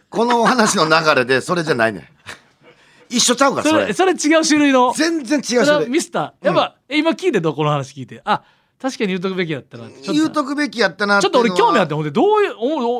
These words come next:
Speaker 2: お、すげえ、どんな感じなんかなっていう。
Speaker 1: 言うとくべきやったなっていうのはあんねんけど、あの日はしんどすぎた。だから、朝が。
Speaker 2: それ、
Speaker 1: うん。
Speaker 2: ほ、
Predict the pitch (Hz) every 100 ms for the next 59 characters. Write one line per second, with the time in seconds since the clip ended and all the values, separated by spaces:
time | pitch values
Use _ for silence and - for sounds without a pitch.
0 | 185 - 233 311 190 285 330 302 311 247
1 | 147 120 113 113 285 302 - 254 269 277
2 | 214 185 180 170 165 175 156 139 151 165
3 | 135 107 104 135 113 110 131 170 - 202
4 | 277 285 240 220 - - 190 196 - 220
5 | - 85 82 90 - - 131 127 - _
6 | _ _ _ _ _ _ _ _ _ _
7 | _ _ _ - 82 - _ _ _ _
8 | _ _ _ _ - 294